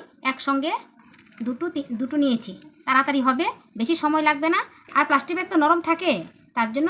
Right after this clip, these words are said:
কাটতেও বেশি সময় লাগে না। আর এটা কিন্তু খুব কম সময়ের মধ্যে এটা তৈরি করে নেওয়া যায়। এরকমভাবে দুটো তিনটি করে নিয়ে আপনারা কেটে নিতে পারবেন। দেখুন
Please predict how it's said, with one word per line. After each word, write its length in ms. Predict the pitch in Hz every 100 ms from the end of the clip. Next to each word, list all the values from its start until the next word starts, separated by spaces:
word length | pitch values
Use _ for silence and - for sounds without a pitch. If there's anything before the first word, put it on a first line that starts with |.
| 392
কাটতেও 300 | 226 - 359 311
বেশি 160 | 294 453 -
সময় 220 | 247 220 190
লাগে 160 | 165 165
না। 60 | 180 - - - - - - _ _ 226
আর 60 | 226
এটা 100 | 277 330
কিন্তু 140 | 339 -
খুব 140 | 339 381 - _
কম 120 | 294 294 285
সময়ের 240 | 277 285
মধ্যে 200 | 285 285 440 - - - - - 247
এটা 120 | 320 403
তৈরি 160 | 277 240
করে 140 | 220 196
নেওয়া 160 | 190 175 180
যায়। 120 | 175 - _ _ - _ _ _ - _ _ _ - _ _ _ _ - _ _ _ - - _ _ - - - _ _ _ _ 269
এরকমভাবে 440 | 277 277 269 349 - - - 220
দুটো 160 | 254 320
তিনটি 220 | 330 302 330 -
করে 120 | 320 302
নিয়ে 140 | 320 392 - _ _ _ _ - - _ - 233
আপনারা 220 | 240 302 403
কেটে 160 | 226 220
নিতে 120 | 196 180
পারবেন। 220 | 170 165 - - - _ - - - - - - - - _ - - - - - - - _ - - - _ _ - 254
দেখুন 220 | 269 349